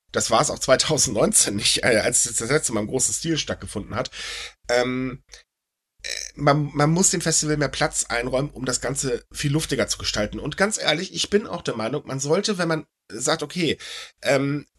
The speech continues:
oder man sieht ja, es kommen immer mehr Cosplayer her, es kommen immer mehr Anime-Manga-Fans allgemein her. Warum bietet man dann nicht auch eine spezielle Ecke,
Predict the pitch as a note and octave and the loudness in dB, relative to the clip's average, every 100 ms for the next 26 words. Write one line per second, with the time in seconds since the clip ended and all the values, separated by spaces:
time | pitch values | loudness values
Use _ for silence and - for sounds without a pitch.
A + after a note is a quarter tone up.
0 | - _ D3+ C3+ C3 C3 F3 - G2+ - | -20 _ -2 0 0 -2 0 0 0 -2
1 | - D#3 C#3+ C#3+ A#2+ - A#2+ - G2+ E2+ | -4 -4 -2 -4 -4 -4 -6 -4 -4 -4
2 | F2+ F2 - D3+ C#3+ C#3 B2+ B2+ B2+ A#2 | -4 -4 -2 -2 -2 -2 -2 -4 -4 -4
3 | A#2 B2+ A2+ - F#2+ - G#2+ G#2+ G#2 A2 | -4 -2 -2 -2 -6 -6 -6 -4 -2 -2
4 | F#2+ F#2 D2+ - - - _ D3+ E3+ G#3+ | -4 -6 -8 -10 -12 -12 _ 0 2 2
5 | G3+ G3 D#3+ E3 E3 D#3+ E3 E3 - C#3 | 0 -4 -2 -2 0 0 -2 -4 -2 -2
6 | D3+ - - C3 C3+ C3 C#3 - D3+ - | -2 -8 -4 -2 0 -2 0 2 2 0
7 | B2+ E3+ G3 - | -4 -4 -4 -6